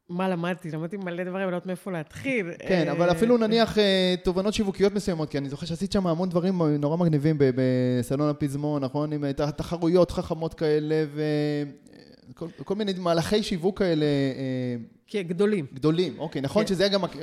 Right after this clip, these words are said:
Speaker 2: נכון, יש לך קטע כזה,
Speaker 1: כן, שיווק
Speaker 2: שמהלכי
Speaker 1: גדול,
Speaker 2: שיווק
Speaker 1: כן.
Speaker 2: גדול
Speaker 1: כן.
Speaker 2: בתקציב קטן אפילו, או
Speaker 1: זה גם, כן. נגיד סלון הפזמון, התחלנו אותו עם אפס השקעה, אפס שקל מהכיס.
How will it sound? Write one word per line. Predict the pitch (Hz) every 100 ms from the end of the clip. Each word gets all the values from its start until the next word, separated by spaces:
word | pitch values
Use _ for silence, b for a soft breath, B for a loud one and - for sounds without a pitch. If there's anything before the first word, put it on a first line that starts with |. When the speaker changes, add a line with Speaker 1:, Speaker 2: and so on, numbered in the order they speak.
| 139
Speaker 2:
נכון, | 139 139 190
יש | 190
לך | -
קטע | 185 143
כזה, | -
Speaker 1:
כן, | 208
שיווק | 156
Speaker 2:
שמהלכי | 127 139 214
Speaker 1:
גדול, | 202 185 180
Speaker 2:
שיווק | 156 175 196
Speaker 1:
כן. | 196
Speaker 2:
גדול | 170 214 277
Speaker 1:
כן. | 196
Speaker 2:
בתקציב | 170 170 139 208
קטן | 196 190 170 120
אפילו, | 113 117 113
או | 113 120 127 123
Speaker 1:
זה | 170 196
גם, | 196 175 165
כן. | 180 - -
נגיד | 214 302
סלון | 285 277
הפזמון, | 294 269 226 262
התחלנו | 233 214 208
אותו | 214 208
עם | 185 185
אפס | 185 180 165 -
השקעה, | 143 - 147 123 -
אפס | 165 156
שקל | - 156 - 147
מהכיס. | 143 139 - -